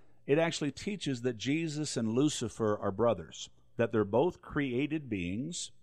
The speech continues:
and that, uh, that they fought this celestial battle to see who would become the savior of the world. And this is simple Mormon doctrine. And so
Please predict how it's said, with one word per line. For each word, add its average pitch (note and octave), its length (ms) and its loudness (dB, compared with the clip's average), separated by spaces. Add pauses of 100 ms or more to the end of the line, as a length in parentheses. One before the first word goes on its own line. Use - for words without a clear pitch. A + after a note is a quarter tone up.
(380)
and A2 240 2
that, A2 300 0
uh, G2 360 2 (500)
that G#2 240 2
they A2+ 360 4 (480)
fought D3 460 2 (180)
this A2+ 200 0
celestial D3 680 0
battle C3 580 -2 (380)
to C3 100 0
see C3+ 260 2
who C#3+ 120 0
would C3+ 120 0
become C3 360 -2
the G#2+ 100 -2
savior A#2+ 440 0
of G2+ 80 -2
the G#2 80 2
world. A2+ 400 2 (600)
And A#2+ 180 4
this B2 180 4
is A#2 120 -2
simple A#2 380 0
Mormon G#2+ 380 2
doctrine. G#2 440 -2 (480)
And C3+ 200 4
so D3+ 520 6